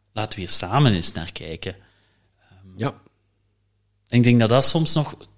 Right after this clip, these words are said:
Speaker 1: te weinig gebeurt. Dat, dat, dat mensen, mensen zijn ook zo loyaal, mensen zijn ook zo verantwoordelijk en, en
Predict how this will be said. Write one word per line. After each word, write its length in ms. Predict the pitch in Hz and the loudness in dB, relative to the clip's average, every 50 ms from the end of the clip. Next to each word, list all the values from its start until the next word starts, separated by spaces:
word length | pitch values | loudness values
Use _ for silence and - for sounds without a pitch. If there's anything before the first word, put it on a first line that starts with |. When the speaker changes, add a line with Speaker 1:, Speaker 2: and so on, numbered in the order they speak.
| _ _ _ _ _ | _ _ _ _ _
Speaker 1:
te 120 | - 120 | -6 -2
weinig 580 | 101 104 98 107 123 139 127 - - - - - - | 0 2 2 2 2 2 0 -2 -4 -8 -10 -12 -14
gebeurt. 760 | - - - 82 - - 85 82 80 - - - - - | -16 -14 -14 -14 -12 -10 -10 -10 -10 -12 -14 -16 -14 -10
Dat, 220 | 95 104 104 - 98 | -8 -6 -6 -4 -4
dat, 180 | 107 104 - - - - _ _ _ _ - - - - | -4 -6 -6 -8 -14 -20 _ _ _ _ -20 -20 -20 -16
dat 200 | - 113 104 98 | -12 -10 -8 -6
mensen, 480 | 110 113 123 131 131 - - 143 131 - - - - - - | -4 -2 0 0 2 2 0 0 -2 -4 -8 -20 -20 -10 -2
mensen 280 | - 123 151 - 175 156 | 2 2 4 4 4 4
zijn 140 | 151 135 | 4 4
ook 120 | 131 - - | 4 2 2
zo 300 | - - 127 135 151 143 | 0 2 2 2 2 2
loyaal, 580 | 135 120 107 104 98 92 98 107 117 120 113 | 2 0 0 0 0 -2 -2 0 2 2 2
mensen 300 | 107 123 139 143 - - | 2 0 0 0 0 0
zijn 140 | 127 135 127 | 0 0 -2
ook 100 | 127 120 | -2 -2
zo 160 | - - 139 | -2 -2 -2
verantwoordelijk 920 | 135 139 123 117 117 107 - - 123 117 127 131 127 123 117 113 107 - - | -2 -2 -2 -2 -2 -2 -2 -4 -4 -4 -2 -2 -2 -2 -2 -4 -4 -4 -4
en, 220 | 110 107 107 104 | -2 -2 -2 -2
en 260 | - 104 104 98 101 | -2 -2 -2 -2 -4